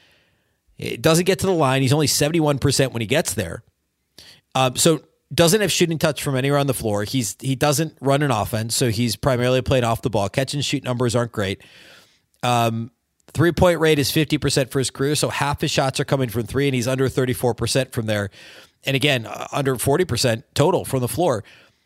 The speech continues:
This season in a Timberwolves uniform, everybody remembers how he shot at the end of the year, which was great, and also right after the trade, but he was still only thirty-six percent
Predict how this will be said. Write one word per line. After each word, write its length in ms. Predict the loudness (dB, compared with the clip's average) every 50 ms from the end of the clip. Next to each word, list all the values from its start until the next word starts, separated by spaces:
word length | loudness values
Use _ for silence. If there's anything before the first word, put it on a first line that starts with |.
| _ _
This 160 | 2 4 4 4
season 300 | 4 2 2 2 2 2
in 80 | 0
a 40 | 2
Timberwolves 360 | 2 2 2 4 4 2 4
uniform, 480 | 2 2 2 2 2 2 2 4 4 2
everybody 380 | 2 2 2 2 2 2 2
remembers 400 | 2 2 0 0 0 0 0 2
how 100 | 2 2
he 80 | 2 2
shot 240 | 2 2 2 2 2
at 80 | 2
the 80 | 0 -2
end 100 | -2 0
of 40 | -2
the 80 | -2
year, 360 | 0 0 2 2 2 2 0 0
which 220 | 0 -2 -2 0
was 140 | -2 -4 -2
great, 340 | 0 0 2 2 2 0 0
and 100 | 0 0
also 220 | 2 2 2 2
right 160 | 2 2 2
after 260 | 2 0 0 0 -2
the 100 | -4 -4
trade, 260 | -2 -2 -2 -2 0 0
but 80 | 0
he 40 | 2
was 80 | 2 2
still 140 | 4 2
only 200 | 2 4 2 0
thirty-six 500 | 2 2 0 0 0 -2 -2 -2 -4 -4
percent 360 | -6 -6 -2 0 0 0 0